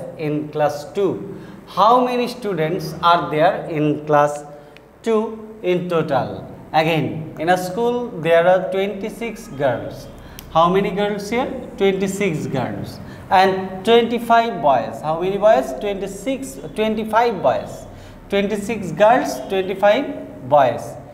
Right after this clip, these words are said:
in class two. How many students are there in class two in total? As here is in total,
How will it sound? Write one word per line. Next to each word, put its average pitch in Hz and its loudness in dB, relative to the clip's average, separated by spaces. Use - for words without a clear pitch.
in 175 0
class 196 4
two. 196 -2
How 262 4
many 214 0
students 196 -2
are 165 4
there 147 2
in 147 -6
class 143 -4
two 240 -6
in 185 -4
total? 135 2
As 151 2
here 165 -2
is 190 -2
in 208 0
total, 226 4